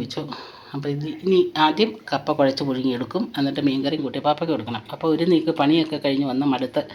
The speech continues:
കിടക്കുവാണേ. പിന്നെ ഫോൺ ഇങ്ങനെ കിടക്കണോണ്ട് വലിയ അധികം ശല്യം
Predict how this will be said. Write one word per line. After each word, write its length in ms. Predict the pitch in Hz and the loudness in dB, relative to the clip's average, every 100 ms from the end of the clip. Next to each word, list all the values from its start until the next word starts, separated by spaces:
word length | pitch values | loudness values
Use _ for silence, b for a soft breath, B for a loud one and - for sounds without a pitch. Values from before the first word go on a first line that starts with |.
| B B B B B B - | B B B B B B -4
കിടക്കുവാണേ. 500 | 123 131 151 113 160 B B B B - - | -2 2 2 4 0 B B B B -20 -14
പിന്നെ 180 | - 139 139 | -4 -4 0
ഫോൺ 180 | 147 151 | 4 6
ഇങ്ങനെ 180 | 208 175 156 | 8 6 4
കിടക്കണോണ്ട് 400 | 143 160 160 185 B B B B B - | 6 8 8 6 B B B B B -2
വലിയ 180 | 165 170 | 4 4
അധികം 200 | 143 - | 6 4
ശല്യം 240 | 151 160 | 4 4